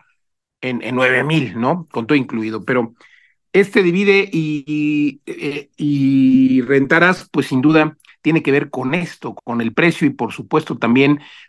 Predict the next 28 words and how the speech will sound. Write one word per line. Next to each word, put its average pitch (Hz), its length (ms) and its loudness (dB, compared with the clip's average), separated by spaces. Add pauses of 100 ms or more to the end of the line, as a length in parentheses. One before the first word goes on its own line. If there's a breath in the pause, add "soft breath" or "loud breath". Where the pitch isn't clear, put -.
con 156 240 4
la 151 80 6
oportunidad 135 1000 0
de 135 420 -2
sacarle 139 920 -2
mayor 127 500 0
provecho 147 400 0
a 135 40 2
los 120 180 -4
metros 143 240 -6
cuadrados, 170 400 -4
algo 160 200 -2
que - 160 -4
hemos 147 240 -2
acuñado 139 480 -2
en 139 80 -4
Vive 139 160 -4
las 131 140 -6
Rentas 143 260 -10
y 139 60 -2
algo 135 140 -2
de 127 60 0
lo 113 140 -6
que 139 100 -4
habla 135 220 -2
siempre 120 420 -4
Pablo, 127 340 0
Eduardo. 127 460 0